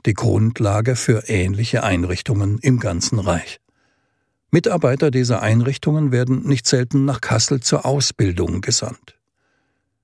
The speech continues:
Im Jahr neunzehnhundertneunundzwanzig übereignet er die Milchküche der Stadt Kassel und wird dafür geehrt. Neben seiner Praxistätigkeit setzt sich Blumenfeld neunzehnhundertsechs auch für die Gründung eines Kinder- und Säuglingsheimes ein,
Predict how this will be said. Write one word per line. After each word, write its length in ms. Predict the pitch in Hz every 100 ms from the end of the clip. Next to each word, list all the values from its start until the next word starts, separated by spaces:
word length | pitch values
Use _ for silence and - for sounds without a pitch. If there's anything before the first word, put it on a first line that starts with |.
| _ -
Im 160 | 120 113
Jahr 260 | 110 107
neunzehnhundertneunundzwanzig 1900 | 107 120 139 - 139 135 139 - 120 113 113 165 - - 170 104 - 92 - -
übereignet 720 | 139 127 - 123 143 170 151 -
er 200 | 131 131
die 120 | 127
Milchküche 720 | 113 117 117 - 131 - 127
der 140 | 117
Stadt 340 | 104 - 90 -
Kassel 380 | - 107 -
und 300 | - 131 117
wird 340 | 104 95 - -
dafür 420 | 104 - 107 104 -
geehrt. 760 | 127 123 95 82 - - - _ _ _ _ _ _ _ _ _ _ _ _ _ _ _ _ -
Neben 260 | 131 156
seiner 260 | 156 147 135
Praxistätigkeit 1040 | 123 165 - 120 - - - - 104 104 -
setzt 460 | - 110 104 -
sich 260 | - 117 -
Blumenfeld 720 | 113 107 101 113 131 139 -
neunzehnhundertsechs 1160 | - 87 95 117 95 92 87 - - 107 - -
auch 280 | - 98 110
für 180 | - 101
die 140 | 101
Gründung 580 | 107 113 95 101 107 117
eines 460 | - 101 110 - -
Kinder- 420 | - 110 117 -
und 240 | 120 120 -
Säuglingsheimes 1080 | - 95 147 - 95 - - 90 90 -
ein, 340 | - 107 127